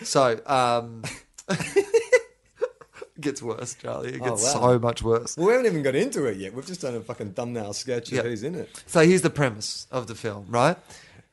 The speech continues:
Speaker 1: They, they used to be best mates, you know, when they were kids,
Speaker 2: Mm-hmm.
Speaker 1: but he kinda grew up and, and she, she really didn't. And, you know, now he doesn't like her to come and visit and that sort of stuff. So that's,
Speaker 2: Yeah.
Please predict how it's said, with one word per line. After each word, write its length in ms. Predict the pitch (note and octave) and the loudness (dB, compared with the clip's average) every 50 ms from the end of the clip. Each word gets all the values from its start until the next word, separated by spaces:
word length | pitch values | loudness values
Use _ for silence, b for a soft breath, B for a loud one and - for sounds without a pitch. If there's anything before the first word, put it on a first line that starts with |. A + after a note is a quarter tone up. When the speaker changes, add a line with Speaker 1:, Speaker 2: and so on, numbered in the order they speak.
| _ - | _ 4
Speaker 1:
They, 340 | D3 D3 D3 D3 C3+ C3 - _ _ _ _ _ _ _ _ - B2+ - _ _ _ _ _ _ _ _ D3 | 6 8 8 6 4 0 -6 _ _ _ _ _ _ _ _ -20 -20 -20 _ _ _ _ _ _ _ _ -2
they 280 | C#3+ D3 D3 C#3+ C#3+ | 4 6 8 8 8
used 480 | C#3+ C#3+ C3 C3+ C#3 D3+ E3 - - - | 6 4 2 0 -2 0 0 -2 -2 -2
to 60 | D3+ | 0
be 160 | C3 D3 C#3 | 2 2 2
best 280 | C3 B2+ C3 C3 - - | 2 0 -2 -2 -4 -2
mates, 540 | B2+ C3 D#3 F#3 C4+ - - - - - _ | -2 -2 -2 -2 -4 -8 -12 -14 -14 -16 _
you 140 | - C3+ C3 | -8 -4 -2
know, 100 | A#2+ A#2+ A#2 | -2 0 -2
when 120 | B2 B2 | -2 0
they 80 | B2 A#2+ | 0 0
were 120 | A#2 A#2+ | 0 0
kids, 420 | A#2 - - D#3 F#3+ G#3+ - - - _ _ - | -2 -2 -2 0 0 -2 -4 -12 -18 _ _ -18
Speaker 2:
Mm-hmm. 160 | F#2+ F2+ F#2 | -16 -12 -6
Speaker 1:
but 140 | F#2 C3 B2+ | -6 -4 -4
he 160 | B2+ C#3 C3+ | -2 -4 -6
kinda 280 | C3+ C#3+ C3+ C3 B2+ B2 | -4 -6 -6 -6 -6 -8
grew 280 | B2 A2+ A#2 A#2 A2+ A2+ | -10 -8 -6 -4 -2 0
up 240 | A#2 A2+ A2+ A2 - | 0 0 -2 -4 -8
and, 260 | A2+ A2 A2+ A2+ A2 - | -8 -8 -10 -12 -12 -10
and 180 | A#2 A#2+ A2+ A2 | -10 -10 -8 -8
she, 240 | - B2 A#2+ A2+ | -6 -6 -6 -6
she 240 | A2 - - A2+ A2+ | -6 -6 -6 -6 -8
really 340 | G#2+ G#2+ A2+ A2+ A2 A2 G#2+ | -8 -8 -10 -10 -10 -10 -12
didn't. 440 | G#2+ A2 A2 G#2 G2+ G#2+ G#2+ - A2+ | -10 -10 -12 -12 -10 -14 -14 -8 -6
And, 320 | A#2 A2 G#2+ G#2 G#2 F#2+ - b b b b b b b | -6 -6 -6 -8 -10 -14 -16 b b b b b b b
you 100 | A#2+ B2 | -4 -4
know, 140 | A2 A2 A2+ | -4 -2 -2
now 180 | A2+ A#2+ A#2+ A#2 | 0 0 2 2
he 60 | A#2 | 0
doesn't 220 | A#2 A2+ G#2+ G#2+ | -2 -4 -6 -6
like 200 | G#2+ G#2+ A2 - | -8 -8 -8 -8
her 60 | A#2 G#2 | -10 -10
to 120 | - - | -10 -12
come 240 | - - G#2+ G2+ G#2+ | -14 -12 -12 -12 -12
and 100 | G#2 G2+ | -12 -12
visit 200 | G#2 G#2 G#2+ A2+ | -12 -12 -12 -14
and 140 | - - - | -16 -12 -10
that 180 | A2+ A2 - - | -10 -10 -10 -10
sort 180 | - - B2 | -14 -14 -12
of 60 | - - | -10 -10
stuff. 240 | - - - - - | -10 -10 -12 -14 -8
So 100 | - C3 | -4 -2
that's, 160 | C3 A#2+ G#2+ G2+ | -2 -2 -2 -4
Speaker 2:
Yeah. 100 | F2+ | -8